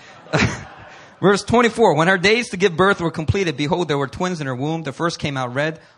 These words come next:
all his body like a hairy cloak, so they called his name Esau. Afterwards, his brother came out with his h-, hand holding Esau's heel,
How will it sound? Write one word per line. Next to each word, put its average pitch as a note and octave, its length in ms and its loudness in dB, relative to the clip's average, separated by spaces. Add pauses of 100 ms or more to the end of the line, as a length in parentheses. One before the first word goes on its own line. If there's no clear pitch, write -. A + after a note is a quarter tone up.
all D3+ 180 -2
his D3+ 300 -6 (320)
body D3 320 0
like C3+ 180 -6
a - 40 -8
hairy D3 260 -2
cloak, D3+ 380 -6
so - 100 -12
they B2 120 -8
called D#3 300 -4
his C#3+ 140 -10
name A#2+ 180 -12
Esau. D3+ 400 -8
Afterwards, C#3 500 -8
his A#2 100 -14
brother A#2+ 240 -6
came A#2+ 220 -8
out A2+ 120 -8
with A2+ 100 -10
his A2+ 220 -14
h-, - 100 -16
hand B2 220 -8
holding A#2+ 320 -8
Esau's B2 360 -8
heel, F3 300 -8